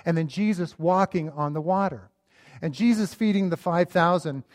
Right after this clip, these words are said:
uh, Kathy Pryor came up to me right before the teaching time and shared something with me that the Lord had, had shown her, and I think it is a beautiful thing, and I want to share it with you.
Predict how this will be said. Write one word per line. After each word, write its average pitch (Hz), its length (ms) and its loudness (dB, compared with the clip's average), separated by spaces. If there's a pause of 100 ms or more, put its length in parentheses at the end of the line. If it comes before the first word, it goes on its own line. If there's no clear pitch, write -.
(200)
uh, 151 160 0
Kathy 175 300 2
Pryor 156 320 0
came 147 240 -4
up 143 140 -2
to - 60 -8
me 139 100 -4
right 147 260 -2
before 143 400 -6 (260)
the 139 140 -2
teaching 165 340 -6
time 143 260 -6
and 135 80 -10
shared 156 260 -6
something 147 360 -8
with 139 180 -6
me 139 120 -6
that 131 160 -6
the 135 80 -6
Lord 139 260 -4
had, 135 260 -4
had 131 160 -8
shown 143 340 -8
her, 139 260 -8 (400)
and 135 180 -6
I 143 120 -2
think 160 200 -4
it 143 80 -6
is 127 140 -10
a 127 40 -6
beautiful 143 380 -6
thing, 143 220 -8
and 131 80 -6
I 127 40 -6
want 127 200 -10
to 127 80 -20
share 131 300 -8
it 120 60 -12
with 123 240 -14
you. 127 220 -8